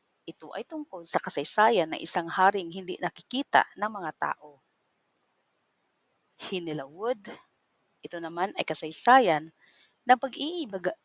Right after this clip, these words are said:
i-, pag-iibigan ng mga bathala ng mga taga Iloilo, Anteque at Aklan. Ito ay maituturing na pinakamahaba at pinakamatandang epiko ng Panay.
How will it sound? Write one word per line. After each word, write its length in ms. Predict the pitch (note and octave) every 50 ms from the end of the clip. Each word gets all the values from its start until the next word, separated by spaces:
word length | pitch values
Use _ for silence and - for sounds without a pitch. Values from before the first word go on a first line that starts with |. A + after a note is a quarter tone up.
| _ _ _ -
i-, 80 | B3+
pag-iibigan 1040 | - _ A3 G3+ G#3 - _ D#4 E4+ F4 - C#4 G#3+ F#3 F#3 E3+ - G3+ F#3 F#3 G3+
ng 120 | G3 F3+ E3+
mga 100 | E3 D#3+ D#3 D#3
bathala 580 | D#3+ - - - - B3+ B3+ C4 A#3 E3+ D3 - _ _ _ - _ _ _ _ _ _ _ _ _ _ _ _
ng 200 | _ G3+ A#3 C#4 E4 F4+ C#4+
mga 100 | A3 G3 - - - -
taga 160 | G3+ F#3 F#3
Iloilo, 720 | - - F#3 F3 D#3+ - - - C#4+ D4+ B3+ F#3 D#3 C#3+ - - - _
Anteque 640 | - F#3+ F#3 F#3 - - B3+ C#4 - - E3 D3 -
at 160 | - - - _ _ _ _ _ _ _ -
Aklan. 640 | - - _ - E3+ E3+ D#3+ D3+ C#3+ C#3+ D3 D3 _ _ _ _ _ _ _ _ _ _ _ _ _ _ _ _ _ _
Ito 240 | D#3+ D#3 - F3+
ay 120 | A#2 D#3+ E3+
maituturing 600 | D#3+ D#3+ D#3 E3 - _ A3 A#3 C4 A#3+ G3 E3+
na 160 | D#3+ D3+ -
pinakamahaba 880 | _ - E3+ E3 D#3 D#3 D3+ D#3 D3 - - E3 D#3+ E3+ F3 G#3 C#4 D#4 - - -
at 120 | - F3 -
pinakamatandang 880 | _ - E3+ F3 D#3+ E3 D#3+ D#3+ D#3 - D3+ D#3 D#3 E3 F#3+ A3 A#3 -
epiko 440 | - G#3 B3 - A3+ - _ D3+ D3+ D3+
ng 200 | D#3 D#3+ D#3 D3+ _
Panay. 600 | - C#3+ C#3 D3+ D3+ D3+ D3+ D3 D3 D#3+ F3